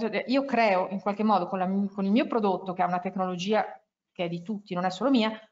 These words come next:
un problema al mio cliente, quindi diamoci da fare e cerchiamo di risolverlo. Quindi abbiamo messo in piedi un processo e fatto diversi esperimenti per capire cosa fare di questo rifiuto.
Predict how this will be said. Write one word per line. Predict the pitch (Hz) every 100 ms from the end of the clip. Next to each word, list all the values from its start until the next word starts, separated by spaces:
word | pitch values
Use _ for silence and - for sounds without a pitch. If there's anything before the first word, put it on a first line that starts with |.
| _ _
un | 233
problema | 226 247 214
al | 208
mio | 190
cliente, | 190 190 170 170 170
quindi | 240 262 208 - -
diamoci | 202 240 202 -
da | 254
fare | 262 185 214
e |
cerchiamo | - 185 - 190
di | 185
risolverlo. | 185 214 185 175 180
Quindi | 233 214
abbiamo | 180 180
messo | 185 -
in | 196
piedi | 220 202 170 - _ _ _ _ _
un | 208
processo | 214 247 247 240 240
e | 185
fatto | 196 -
diversi | 190 196 202 185
esperimenti | - 208 240 196 196 208
per | 202
capire | 190 196 220
cosa | 214 175
fare | - 247 208 175 170 -
di | 190
questo | - 190 180 - 180
rifiuto. | 180 - 175 170 180 170 175